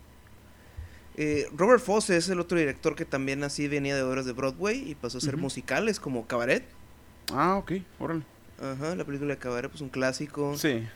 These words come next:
Speaker 1: Eh, Mike Nichols es otro. Bueno, Mike Nichols, eh, viene del teatro, no de la obra mu-, no del, de Broadway en, en sí, pues, o sea, de obra musical de Broadway.
Speaker 2: Ajá. ¿Qué, qué hizo, qué ha hecho este güey?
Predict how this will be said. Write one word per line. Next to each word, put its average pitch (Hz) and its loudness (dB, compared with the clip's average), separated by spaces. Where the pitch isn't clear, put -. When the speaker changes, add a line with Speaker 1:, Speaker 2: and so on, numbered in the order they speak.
Speaker 1:
Eh, 123 -2
Mike 143 4
Nichols 180 2
es 156 -2
otro. 180 2
Bueno, 196 2
Mike 214 -4
Nichols, 240 -2
eh, - -4
viene 220 4
del 196 4
teatro, 208 4
no 160 2
de 165 6
la 143 4
obra 143 4
mu-, 127 -2
no 131 -2
del, 123 0
de 127 -2
Broadway 165 2
en, 165 -4
en 123 -2
sí, 175 -2
pues, 190 -2
o - -6
sea, 139 -4
de 117 -2
obra 135 2
musical 131 -2
de 131 -2
Broadway. 131 0
Speaker 2:
Ajá. 190 -2
¿Qué, 151 4
qué 160 4
hizo, 143 0
qué 139 0
ha 135 2
hecho 135 0
este 131 -6
güey? 104 0